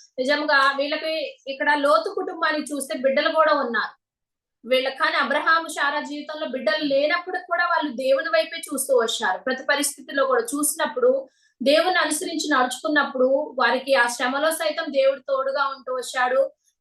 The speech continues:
ఆ యొక్క ప్రతి పరిస్థితిలో కూడా తోడుగా ఉండి వారిని ఎంతగానో దేవుడు ఆశీర్వదిస్తూ వచ్చిన వాడిగా ఉన్నాడు. వారి ద్వారాగానే ఈ యొక్క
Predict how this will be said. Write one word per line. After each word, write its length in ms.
ఆ 240
యొక్క 280
ప్రతి 300
పరిస్థితిలో 500
కూడా 260
తోడుగా 400
ఉండి 360
వారిని 300
ఎంతగానో 480
దేవుడు 380
ఆశీర్వదిస్తూ 760
వచ్చిన 340
వాడిగా 320
ఉన్నాడు. 340
వారి 280
ద్వారాగానే 760
ఈ 40
యొక్క 560